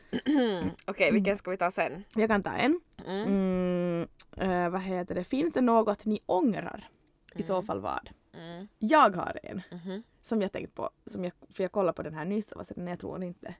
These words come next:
Speaker 1: Mm.
Speaker 2: Eh, för jag är ändå en ganska sån där som jag känner att jag, man ska inte ångra någonting.
Speaker 1: Nej,
Speaker 2: Det finns alltid
Speaker 1: samma.
Speaker 2: en orsak till varför
Speaker 1: Ja.
Speaker 2: man gör vissa
Speaker 1: Ja.
Speaker 2: saker. Men jag har kommit på en sak som jag ha-, som jag ångrar.
Speaker 1: Berätta.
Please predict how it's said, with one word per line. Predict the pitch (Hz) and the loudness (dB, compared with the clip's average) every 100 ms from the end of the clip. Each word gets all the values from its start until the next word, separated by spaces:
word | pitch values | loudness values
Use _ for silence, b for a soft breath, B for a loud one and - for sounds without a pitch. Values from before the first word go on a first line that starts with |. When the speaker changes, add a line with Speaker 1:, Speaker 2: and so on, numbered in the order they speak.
| - | -16
Speaker 1:
Mm. | 175 170 B _ _ _ | -16 -16 B _ _ _
Speaker 2:
Eh, | 180 170 | -4 -2
för | 226 | 6
jag | 226 | 8
är | 202 | 8
ändå | 170 | 4
en | 156 | 0
ganska | 170 175 | -4 -6
sån | 170 | -8
där | 160 | -10
som | - | -10
jag | 160 | -8
känner | 160 151 | -8 -8
att | 156 | -6
jag, | 185 | -2
man | 202 | -2
ska | 240 | 0
inte | 233 185 | 0 4
ångra | 185 180 156 | 4 4 0
någonting. | - 196 | 0 4
Speaker 1:
Nej, | 165 165 | 4 4
Speaker 2:
Det | 196 | 0
finns | 226 220 | 0 2
alltid | - 226 220 | 6 6 4
Speaker 1:
samma. | 196 | 0
Speaker 2:
en | 175 | 0
orsak | 175 170 170 | 0 -2 -4
till | 160 | -6
varför | 151 165 | -4 -2
Speaker 1:
Ja. | |
Speaker 2:
man | 147 135 | -2 -4
gör | - | -6
vissa | - 175 | -6 -6
Speaker 1:
Ja. | 165 | -4
Speaker 2:
saker. | - - - - b _ | -8 -10 -14 -18 b _
Men | 339 381 185 | 0 2 2
jag | 226 | 0
har | 262 | 0
kommit | 311 233 | -2 0
på | 254 | 4
en | 190 | 2
sak | 165 165 - | 2 -2 -2
som | 175 | -6
jag | 156 | -6
ha-, | 147 - _ | -8 -12 _
som | - 185 | -4 -2
jag | 170 | 0
ångrar. | 185 151 143 - | 0 0 -4 -4
Speaker 1:
Berätta. | 180 180 - - | -4 -4 -8 -16